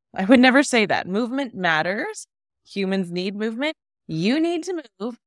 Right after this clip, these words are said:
and you will again, I promise. What I'm talking about here is an intentional pause to reevaluate your relationship with movement, to change how you think about exercise, and to reconnect with your body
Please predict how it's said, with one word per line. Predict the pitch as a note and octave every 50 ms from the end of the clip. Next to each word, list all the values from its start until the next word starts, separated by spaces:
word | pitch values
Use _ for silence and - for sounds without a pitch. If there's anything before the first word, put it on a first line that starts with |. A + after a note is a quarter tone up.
| _ _ _ _ _ _ _ _ -
and | B2+ C#3 D#3+
you | G3+ G#3+
will | B3 C4+ D4+
again, | D#4 C4 C#4 A3 F#3+ F#3 G3 G#3
I | D3+ E3+ F#3+
promise. | - A3+ A3 G#3 F#3+ E3 D#3+ E3 - -
What | A#3 A#3
I'm | B3+ C#4+ D4 C#4
talking | C4+ - - C#4+ C#4+ D#4 D#4+ - D#4 D#4
about | D#4+ E4 D4 C#4+
here | - - A3 G#3 A3
is | G#3 - G#3 A3 A3 G3 - -
an | A3+ G#3 G#3
intentional | G3+ G3 F#3+ - - A3+ A3+ A#3 A#3+ - C4 C4+ C#4+ C#4+
pause | C#4+ - - G3 E3 C#3+ C3 - E3+ G#3 C4+ F4+ F#4+ - - _ _ _ _ _ _ _ _ _
to | - C4 B3 A#3
reevaluate | G#3+ A#3+ C4 D4 D4+ D#4 C#4 A3+ G3 F#3 G3 G#3 G#3+ G#3+ G3+ F#3 F3+ F3+ -
your | E3+ E3+
relationship | E3+ E3+ D#3+ D#3 D3 D3 - F3 E3 - - D#3+ -
with | - C#3+ - D#3
movement, | C#3+ C#3 B2 C#3 C3 C3 B2+ A2+
to | - - F3
change | - - - B3+ B3+ C#4+ C#4 -
how | B3+ C4 C4+
you | A#3+ A3+ A3+
think | A3 - _ A#3+ A#3 B3 B3 A3+
about | B3+ G#3 G3+ F#3+ F3+
exercise, | E3+ E3 E3+ - - - F#3+ E3 - - D3 C#3 D3+ D#3 D#3
and | D#3+ F3+ F#3+
to | - - A#3
reconnect | G#3 G3+ A#3 C4 C#4+ C#4 - - D4+ C#4 A#3+ A3+ - -
with | A3 G#3+ - -
your | G3 F#3
body | - _ F3 D#3 E3 F#3+ A3 B3+ B3+ A#3 G3+ C#3 B2+ B2+ B2+ E3 A3 B3+